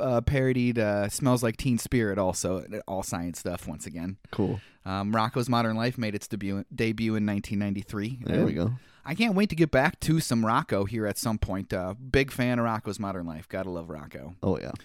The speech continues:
Speaker 1: And then, uh, you know about the Hubble Space Telescope, correct?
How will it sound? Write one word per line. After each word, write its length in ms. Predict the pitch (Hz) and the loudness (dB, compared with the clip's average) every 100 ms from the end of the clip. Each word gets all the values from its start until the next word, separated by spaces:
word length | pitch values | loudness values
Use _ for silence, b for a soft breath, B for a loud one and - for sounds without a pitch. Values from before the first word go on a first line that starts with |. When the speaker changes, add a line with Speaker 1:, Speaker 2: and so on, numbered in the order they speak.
| B B B | B B B
Speaker 1:
And 240 | - 113 117 | -2 0 2
then, 460 | 117 117 117 117 | 2 2 2 2
uh, 140 | 113 113 | 2 0
you 200 | 113 196 | 2 4
know 120 | 196 | 4
about 200 | 170 147 | 4 2
the 80 | 135 | 0
Hubble 240 | 143 127 | 0 -2
Space 340 | - 135 135 - | -2 -2 -2 -2
Telescope, 500 | 110 113 - 117 113 | -4 -4 -4 -4 -4
correct? 480 | 113 110 139 - | -2 -2 -2 -6